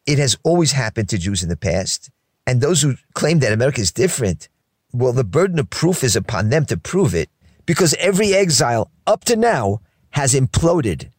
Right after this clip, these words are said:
Anyway, I said that the Holocaust brought upon Jews a certain grace period from anti-Semitism, but it's worn off. Well, listen to this. I saw something on Facebook which went kind of viral, and it was a teacher in a black school, I think it was,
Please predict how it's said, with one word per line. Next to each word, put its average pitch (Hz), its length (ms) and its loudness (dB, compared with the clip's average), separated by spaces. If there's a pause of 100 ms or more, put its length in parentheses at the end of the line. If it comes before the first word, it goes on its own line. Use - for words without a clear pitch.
(460)
Anyway, 151 300 4
I 120 60 2
said 165 220 0
that 160 120 -2
the 123 80 -2
Holocaust 110 720 -2
brought 117 400 -2
upon 120 540 -2
Jews 117 580 -2 (120)
a - 20 0
certain 131 560 -2
grace 123 320 0
period 143 560 0
from 101 180 -6
anti-Semitism, 117 960 -2 (140)
but 113 140 0
it's 104 120 0
worn 113 240 0
off. 123 480 -2 (300)
Well, 156 140 2
listen 180 240 2
to 147 100 0
this. - 480 0 (180)
I 147 120 -2
saw 254 140 2
something 208 340 2
on 117 80 0
Facebook 139 580 0
which 113 260 0
went 139 160 0
kind 120 160 -2
of 98 120 0
viral, 131 540 0 (120)
and 131 200 0
it 139 60 2
was 139 220 4
a 127 80 0
teacher 127 720 0
in 131 140 0
a 113 60 0
black 127 280 0
school, 107 300 -2
I 92 80 0
think 95 180 -4
it 104 60 0
was, 98 440 -4